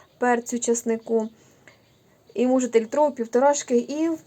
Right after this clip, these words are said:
холодильник. Стоїть до весни, хрустящі, пак-, пахучі, класні. Ну, я не знаю, запах свіжого гірка, чесника.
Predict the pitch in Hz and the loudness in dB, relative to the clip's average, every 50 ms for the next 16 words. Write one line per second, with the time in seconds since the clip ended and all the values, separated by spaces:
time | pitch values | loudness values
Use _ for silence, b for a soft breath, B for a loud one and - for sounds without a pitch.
0 | - - - - 247 262 262 269 220 196 214 202 196 190 196 190 - - - - | -18 -12 -4 -2 0 0 0 0 0 2 0 0 0 -2 -4 -6 -6 -6 -6 -2
1 | - 277 277 269 254 196 185 220 220 208 214 214 - - 262 285 294 302 285 - | -2 -2 0 0 -2 0 0 0 0 2 0 0 0 0 0 0 0 0 -2 -4
2 | - 226 220 233 233 - - 247 240 240 233 - - - 226 - - 214 208 - | -2 -2 -2 -2 -2 -2 0 2 2 2 0 -2 -4 -4 -6 -6 -6 -6 -6 -6
3 | _ _ - 220 - 220 214 220 226 - - 233 226 220 220 208 - - 214 202 | _ _ -20 -10 -4 -2 -2 -2 -4 -4 -4 -4 -2 -2 -4 -6 -6 -6 -6 -6
4 | - - - 226 247 262 269 277 - - - 240 240 240 233 226 220 208 202 220 | -6 -4 -4 0 0 2 2 0 0 -2 0 0 0 0 0 0 -2 -2 -2 -2
5 | 220 214 214 208 - 202 196 196 190 220 233 233 - 214 208 - - 214 214 202 | -2 -4 -4 -4 -4 -4 -2 -2 0 -2 -2 -2 -2 -6 -6 -6 -8 -8 -8 -6
6 | 214 214 202 202 208 208 208 - 214 208 208 202 - 202 202 - 214 208 208 - | -4 -4 -4 -4 -4 -6 -6 -4 -4 -2 -2 -2 -4 -4 -4 -4 -6 -8 -8 -4
7 | 262 277 294 | -2 -2 -2